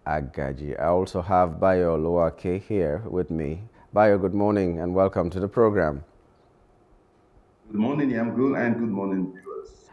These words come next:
Speaker 2: Always a pleasure being here.
Speaker 1: This time around, if you hear someone's voice, uh, it is, uh, very, very gladdening because, uh, you know that that person has woken up.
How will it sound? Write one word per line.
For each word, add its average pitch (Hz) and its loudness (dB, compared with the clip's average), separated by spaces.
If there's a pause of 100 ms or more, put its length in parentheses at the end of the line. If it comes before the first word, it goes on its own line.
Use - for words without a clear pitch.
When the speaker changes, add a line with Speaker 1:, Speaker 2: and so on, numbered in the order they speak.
Speaker 2:
Always 110 -4
a 90 -8
pleasure 92 -8
being 90 -4
here. 78 -12 (640)
Speaker 1:
This 120 2
time 139 10
around, 110 10
if 107 2
you 110 0
hear 110 4
someone's 101 2
voice, 95 2
uh, 87 2
it 87 -2
is, 92 -4
uh, 87 2
very, 95 4
very 87 2 (240)
gladdening 98 4
because, 92 0
uh, 92 2
you 95 -2
know 104 2
that 92 2
that 92 0
person 110 2
has 80 -4
woken 101 0
up. 101 0